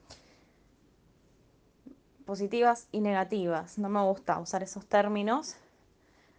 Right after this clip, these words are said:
pero se entiende, ¿verdad? Entonces, cuando vos sabés quién sos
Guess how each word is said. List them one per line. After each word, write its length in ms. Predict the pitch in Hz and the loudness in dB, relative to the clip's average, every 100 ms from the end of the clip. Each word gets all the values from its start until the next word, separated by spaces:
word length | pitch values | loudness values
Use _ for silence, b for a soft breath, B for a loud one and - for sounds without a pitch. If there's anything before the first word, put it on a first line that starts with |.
| b _ | b _
pero 720 | - 202 190 180 185 175 170 175 b | 4 6 6 4 4 2 -2 -8 b
se 140 | - 202 | -4 -2
entiende, 480 | 196 165 156 156 160 | 0 -2 -6 -4 -6
¿verdad? 340 | 165 214 320 b b b b - | 0 2 0 b b b b -4
Entonces, 840 | 226 226 269 277 285 269 277 - _ _ b b b b b b b - | -2 2 2 2 2 0 -2 -12 _ _ b b b b b b b 4
cuando 520 | 262 269 277 285 294 | 6 6 4 2 4
vos 160 | 349 427 | 2 6
sabés 360 | 381 349 - - | 8 6 2 0
quién 320 | 269 254 262 | 4 4 4
sos 500 | 240 233 220 - | 2 0 0 -14